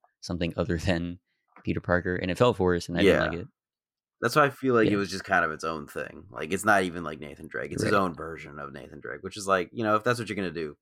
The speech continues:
Speaker 1: Yeah. So, so I
Speaker 2: whatever.
Speaker 1: thought that
Speaker 2: It's fine.
Speaker 1: wasn't particularly great, but as the film went on, I did warm up to it. There's definitely parts, like, especially when he's doing action scenes or whatever, and he's, like, fighting or falling or something,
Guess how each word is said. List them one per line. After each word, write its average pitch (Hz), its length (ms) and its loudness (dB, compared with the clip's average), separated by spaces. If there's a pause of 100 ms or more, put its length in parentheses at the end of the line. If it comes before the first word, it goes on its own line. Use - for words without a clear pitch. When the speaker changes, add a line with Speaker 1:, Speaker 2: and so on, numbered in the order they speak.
(540)
Speaker 1:
Yeah. - 160 0 (340)
So, 104 120 -6 (300)
so 110 160 6
I - 40 4
Speaker 2:
whatever. - 0 -
Speaker 1:
thought 107 320 4
that 101 420 4
Speaker 2:
It's 73 80 -8
fine. 73 300 -4
Speaker 1:
wasn't 65 720 0
particularly 87 440 0
great, 117 520 2
but 87 300 4
as 110 180 2
the 110 80 2
film 107 160 2
went 90 140 2
on, 87 440 -2 (420)
I 95 120 0
did 85 320 0
warm 82 300 -2
up 85 220 -2
to 113 180 0
it. 127 200 -2 (260)
There's 95 140 2
definitely 143 300 6
parts, 90 420 4
like, 92 160 2
especially 120 380 2
when 98 100 4
he's 90 320 -4 (340)
doing 87 240 2
action 87 340 -2
scenes 87 220 -4
or 85 60 -6
whatever, 82 540 -2 (420)
and - 80 -6
he's, 82 140 -2
like, 85 160 2
fighting 87 480 0
or 82 80 -6
falling 85 380 -2
or 82 120 0
something, 90 420 -2